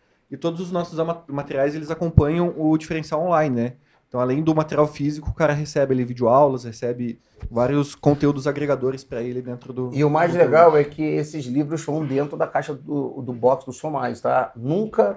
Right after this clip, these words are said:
Speaker 2: teve tantos livros que vão dentro do box. Mas isso não é nem a novidade, porque isso aí você já sabia que ia, tá? A gente vai só mostrar as adaptações. A novidade é essa daqui, galera. Agora a gente tem uma biblioteca virtual, né? Um único preparatório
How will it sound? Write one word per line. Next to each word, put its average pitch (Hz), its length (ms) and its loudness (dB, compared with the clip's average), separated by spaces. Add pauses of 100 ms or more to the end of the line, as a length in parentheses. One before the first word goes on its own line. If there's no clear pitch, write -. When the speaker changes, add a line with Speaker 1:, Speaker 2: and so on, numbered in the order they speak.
(100)
Speaker 2:
teve 151 320 -2
tantos 175 520 -4
livros 147 360 -4
que 156 100 -12
vão 147 200 -4
dentro 151 140 -2
do 170 60 -10
box. 151 280 -4
Mas 175 140 -6
isso 196 100 -8
não 262 80 -8
é 208 40 -6
nem 208 100 -4
a 226 40 -6
novidade, 240 360 -4
porque 147 120 -12
isso 147 120 -8
aí 147 40 -6
você 147 140 -12
já 156 100 -8
sabia 151 300 -8
que 160 140 -12
ia, 120 180 -10 (260)
tá? 113 100 -2
A 120 60 -2
gente 120 180 -10
vai 127 120 0
só 135 120 -4
mostrar 147 640 -2 (140)
as 117 120 -4
adaptações. 131 600 -2 (420)
A 120 80 0
novidade 170 460 6
é 180 40 4
essa 175 140 0
daqui, 165 240 -2
galera. 123 260 4
Agora 147 300 6
a 156 40 2
gente 175 260 -8
tem 156 120 0
uma 160 200 0
biblioteca 156 880 0
virtual, 147 720 4 (460)
né? 131 360 2
Um 135 220 2
único 220 260 2
preparatório 165 1000 4